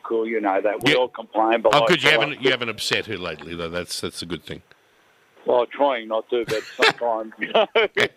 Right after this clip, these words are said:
Speaker 1: <laughs>
Speaker 2: Sometimes these things happen. Now, the name of the stall is Tomato City. There's lots of people that have come over the years to say g'day to John and go, "Oh, I've heard you on the radio,"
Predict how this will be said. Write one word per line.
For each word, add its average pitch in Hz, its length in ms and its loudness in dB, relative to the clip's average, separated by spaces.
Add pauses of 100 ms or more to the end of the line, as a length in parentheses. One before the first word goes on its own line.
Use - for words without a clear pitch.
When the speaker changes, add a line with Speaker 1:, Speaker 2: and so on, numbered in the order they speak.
(600)
Speaker 1:
<laughs> 143 580 -4 (220)
Speaker 2:
Sometimes 180 880 4
these 139 340 -2
things 127 320 -2
happen. 127 340 -2
Now, 175 160 4
the 185 120 2
name 202 240 2
of 170 160 -4
the 156 120 -2
stall 151 640 2 (500)
is 165 420 4
Tomato 127 520 2
City. 123 320 0
There's 117 240 0
lots 139 280 2
of 117 60 -10
people 113 280 -2
that 101 80 0
have 95 140 -6
come 101 360 -4
over 101 220 0
the 98 120 -2
years 101 300 0
to - 100 -8
say 98 220 0
g'day 98 280 0
to 92 100 -2
John 92 280 -2
and 90 100 -2
go, 92 160 0
"Oh, 311 200 -4
I've 233 80 -8
heard 170 260 2
you 147 120 2
on 104 80 0
the 92 80 -4
radio," 120 380 2